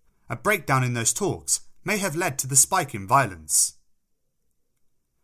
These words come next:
But he has little truck with human rights. Some fear the state of emergency will have wider consequences,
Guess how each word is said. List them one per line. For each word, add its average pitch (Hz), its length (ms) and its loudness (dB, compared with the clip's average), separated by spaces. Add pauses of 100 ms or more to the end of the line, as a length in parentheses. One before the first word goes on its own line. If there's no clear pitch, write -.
(220)
But 185 140 -2
he 220 80 2
has 214 160 2
little 240 240 0
truck - 380 -2
with 180 160 -4
human 107 260 -4
rights. - 560 2 (1300)
Some 214 320 2
fear 185 220 -2
the 123 100 -2
state 156 340 4
of 135 80 -4
emergency 139 760 0 (240)
will 151 80 -8
have 165 240 0
wider 143 220 4
consequences, 120 920 -2